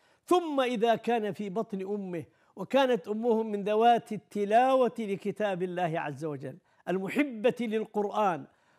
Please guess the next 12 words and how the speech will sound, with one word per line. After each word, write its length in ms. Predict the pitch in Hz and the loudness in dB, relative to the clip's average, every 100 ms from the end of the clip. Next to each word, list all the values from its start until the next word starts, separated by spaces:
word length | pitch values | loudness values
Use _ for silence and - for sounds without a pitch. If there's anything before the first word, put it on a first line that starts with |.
| _ _ _ | _ _ _
والله 420 | 160 175 185 170 156 | -6 0 2 2 0
ثبت 360 | 175 160 151 | -4 -4 -6
يا 340 | 165 156 156 165 | -6 -4 -6 -8
إخواني، 560 | - 160 175 160 165 | -10 -4 -2 -2 -6
اليوم 320 | 170 247 339 | -2 -2 -2
لا 140 | 254 339 | -4 -4
يتكلمون 840 | 233 254 294 311 269 427 453 302 | -4 -4 -2 0 2 2 0 0
العلماء 640 | 196 165 196 214 254 220 240 _ _ _ _ | -2 -2 -2 0 0 -2 -6 _ _ _ _
عن 220 | 202 196 196 | -6 -4 -4
ما 320 | 214 202 202 _ _ _ | -2 -2 -6 _ _ _
يصل 600 | 214 294 311 - 254 214 208 | 2 4 4 -2 -2 -4 -4
إلى 460 | 233 220 214 214 | -4 4 4 4